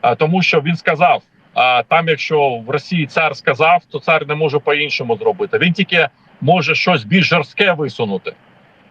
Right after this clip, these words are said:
А пом'якшити свою позицію цар не може. Це Трамп може, м, е,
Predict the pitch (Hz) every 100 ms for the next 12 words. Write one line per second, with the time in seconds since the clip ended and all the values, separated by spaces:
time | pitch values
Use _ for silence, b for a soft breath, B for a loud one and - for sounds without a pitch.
0 | _ - 143 151 139 160 165 185 175 -
1 | 151 143 151 151 127 131 214 - - -
2 | 156 160 185 180 120 104 165 160 247 226
3 | 175 160 127 127 117 110 104 107 113 107